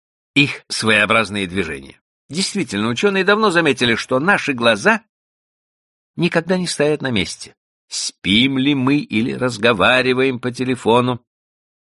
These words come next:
глаза все равно перемещаются. Эти их движения по-научному называются саккадами, что в переводе с французского означает "хлопок паруса по ветру".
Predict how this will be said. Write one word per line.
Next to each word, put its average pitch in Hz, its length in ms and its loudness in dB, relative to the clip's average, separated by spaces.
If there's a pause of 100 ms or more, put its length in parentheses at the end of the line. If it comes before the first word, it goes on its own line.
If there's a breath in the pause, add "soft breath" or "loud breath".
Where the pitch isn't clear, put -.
(180)
глаза 110 320 2
все - 240 2
равно 151 220 4
перемещаются. - 920 -12 (680)
Эти 196 260 2
их 151 180 2
движения 147 580 2
по-научному 160 720 0
называются 147 640 -2
саккадами, 67 1200 -6 (100)
что 131 380 4
в - 80 -4
переводе 120 420 2
с - 60 -8
французского 123 580 -2
означает 135 640 0
"хлопок - 800 -2
паруса 127 500 0
по 139 300 2
ветру". - 400 -8